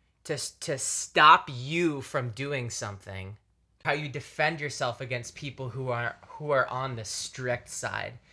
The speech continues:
is they're coming at you with a limitation. They're coming at you trying to put a limitation on you. And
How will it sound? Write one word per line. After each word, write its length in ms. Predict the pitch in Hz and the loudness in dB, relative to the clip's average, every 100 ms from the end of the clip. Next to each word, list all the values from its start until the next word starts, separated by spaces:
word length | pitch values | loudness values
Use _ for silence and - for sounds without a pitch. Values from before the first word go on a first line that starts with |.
| - - | -20 -16
is 140 | 139 120 | -10 -6
they're 140 | 131 | -6
coming 540 | 131 - 131 147 156 - | -6 -8 -6 -6 -8 -4
at 300 | 113 117 - | -2 -2 -6
you 240 | 113 113 | -10 -8
with 260 | 107 113 117 | -10 -12 -12
a 60 | |
limitation. 840 | 110 104 98 107 170 202 196 113 104 _ _ _ _ _ | -14 -12 -12 -12 -8 -8 -8 -12 -18 _ _ _ _ _
They're 140 | 135 | -10
coming 360 | - 165 170 165 | -4 -4 -2 0
at 220 | 135 - | 0 -2
you 160 | 131 131 | -8 -12
trying 400 | - 123 127 139 | -6 -4 -4 -6
to 60 | |
put 260 | - 123 120 | -6 -4 -2
a 60 | |
limitation 880 | 127 123 127 - 156 160 120 104 98 _ _ _ _ - - | -4 -6 -8 -8 -10 -8 -8 -8 -12 _ _ _ _ -18 -6
on 220 | 123 123 | -4 -4
you. 340 | 113 110 101 98 _ _ _ _ _ _ _ _ - | -4 -6 -10 -14 _ _ _ _ _ _ _ _ -4
And 380 | 139 135 127 | -2 -2 -2